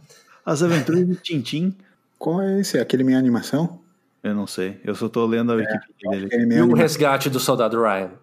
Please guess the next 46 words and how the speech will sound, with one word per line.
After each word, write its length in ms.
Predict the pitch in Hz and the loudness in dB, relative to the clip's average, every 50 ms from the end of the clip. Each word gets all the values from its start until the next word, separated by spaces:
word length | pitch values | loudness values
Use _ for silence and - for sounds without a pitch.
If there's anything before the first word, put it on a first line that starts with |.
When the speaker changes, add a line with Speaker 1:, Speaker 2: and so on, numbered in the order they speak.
| _ - - - - | _ -16 -16 -6 -4
Speaker 2:
Bosta. 320 | 208 190 190 214 220 - 202 | -2 0 0 0 0 -2 -2
Speaker 3:
<laughs> 920 | - - 226 - - - 202 - - - - - - - - - - _ - - _ - - _ _ _ _ _ _ _ _ _ - | -2 -2 -4 -4 -4 -4 -4 -6 -4 -6 -10 -10 -8 -10 -12 -12 -12 _ -20 -20 _ -20 -20 _ _ _ _ _ _ _ _ _ -4
Speaker 2:
O 40 | 113 | 0
Resgate 260 | 110 120 131 139 - | 2 2 2 0 -2
do 60 | 196 175 | -2 -2
Soldado 300 | - 175 151 147 147 143 | -2 0 0 0 0 0
Ryan 280 | 123 110 107 123 147 147 | 0 0 0 0 0 0
foi, 360 | - - 139 127 117 113 - - | 0 0 2 2 2 0 -4 -8
foi 260 | - - 127 117 113 | -4 -2 0 0 2
depois 500 | 110 117 110 110 - 98 101 127 175 180 | 2 0 -2 0 0 0 0 2 2 2
de 220 | 147 131 117 110 107 | 0 0 0 0 0
Jurassic, 420 | 104 104 101 104 - - - 123 | 0 0 -2 -2 -6 -8 -8 -4
Jurassic 340 | 110 113 107 101 - - - | -2 -2 -2 -2 -4 -6 -4
Park? 320 | - 151 226 233 - - - _ _ _ _ _ _ _ _ | -2 -2 -2 -2 -4 -8 -16 _ _ _ _ _ _ _ _
Speaker 3:
Sim, 220 | - - 131 135 | -8 -4 -2 0
o 40 | 160 | 0
Resgate, 440 | 135 120 107 101 104 104 104 117 120 - _ | 0 -2 -4 -4 -6 -6 -6 -10 -14 -12 _
o 60 | - | -8
Resgate 300 | 107 120 117 120 113 107 | -6 -4 -2 -2 -2 -2
do 40 | - | -2
Soldado 340 | - 127 117 110 113 117 110 | -2 -2 0 0 0 0 0
Ryan 300 | 110 104 107 120 127 147 | 0 2 2 0 0 0
é 120 | 151 143 | 0 -2
de 180 | 135 139 143 139 | -2 -2 -2 0
noventa 340 | 131 127 110 131 127 127 156 | 0 0 0 -2 -2 0 2
e 20 | |
oito. 360 | 127 123 135 135 - 113 - - | 2 2 0 -2 -6 -10 -8 -6
E 140 | 127 123 123 | -4 -2 0
o, 600 | 123 123 123 120 120 120 117 113 113 110 117 117 - | 0 0 0 0 0 0 0 -2 -2 -4 -6 -6 -4
ele 220 | 123 117 113 110 | -4 -4 -4 -2
tem 200 | 110 123 120 120 | -2 -2 -4 -2
também 300 | - 131 120 123 127 139 | -2 -2 0 0 0 0
o, 640 | 143 147 156 156 160 156 151 143 135 127 123 127 127 - - _ - - - - | 0 0 0 0 0 0 -2 -2 -2 -4 -4 -6 -10 -12 -20 _ -20 -20 -16 -14
o 80 | - | -4
Prenda-me 360 | 135 156 156 160 170 180 190 | 0 0 2 2 2 0 0
Se 80 | 190 - | -2 -2
For 160 | - 202 196 | -2 -4 -4
Capaz 320 | - 247 - 226 226 214 - | -2 -4 -6 -4 -6 -6 -6
também, 240 | - 113 101 101 | -6 -6 -4 -6
né? 180 | 98 104 123 131 - - 117 - _ - | -6 -8 -10 -10 -12 -12 -14 -14 _ -6
Speaker 1:
Ele 120 | 107 107 | -6 -4
tem 140 | 101 - 120 | -2 0 0
um 80 | 127 135 | 2 2
impacto 400 | 139 127 127 120 117 - - 127 | 0 0 -2 -6 -6 -4 -2 0
Speaker 2:
Não, 100 | 113 104 | 2 2
Speaker 1:
profundo. 340 | 101 95 95 185 190 175 | 2 2 2 0 0 -2